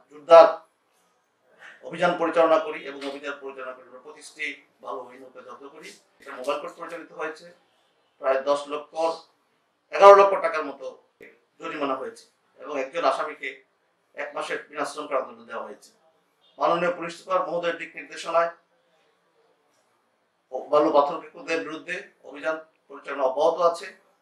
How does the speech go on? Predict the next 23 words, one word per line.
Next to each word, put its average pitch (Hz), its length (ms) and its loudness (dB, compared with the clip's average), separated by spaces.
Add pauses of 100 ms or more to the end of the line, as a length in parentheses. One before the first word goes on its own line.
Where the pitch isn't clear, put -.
(1080)
ইতিমধ্যে 196 520 4
আম-, - 280 4
যেটা 170 160 -8
শুনতে 185 300 -14
পেয়েছি, 175 460 -10 (1000)
আহ, 135 440 4 (720)
কিছুদিন 175 340 -6
আগে 160 380 4 (440)
একটা - 180 -10
rumor 175 400 -2
ছড়িয়েছে 165 320 -8
তারা 143 360 -2 (640)
যে 143 420 -2 (540)
ধোপাজান 170 380 4
চলতি 170 240 0
নদী 147 220 -8
খুলে 196 180 -2
দেওয়া 143 240 6
হয়েছে। - 260 -10 (720)
এই 165 120 -14
rumor 196 540 6
পেয়ে 190 200 0
তারা 175 440 4